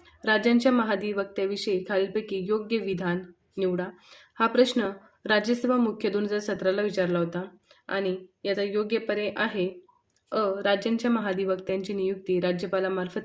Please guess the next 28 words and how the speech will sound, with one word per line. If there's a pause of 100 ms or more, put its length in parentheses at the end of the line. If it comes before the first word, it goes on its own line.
केली
जाते. (420)
ब, (960)
अ, (180)
ते
राज्यांचे
सर्वोच्च
कायदा
अधिकारी
असतात. (180)
योग्य
आहे. (320)
क, (560)
त्यांना
विधिमंडळ
सदस्याप्रमाणे
विशेषाधिकार
व
संरक्षण
प्राप्त
असते. (360)
योग्य
आहे. (240)
आणि
ड, (500)
ते
राज्य
सरकारचे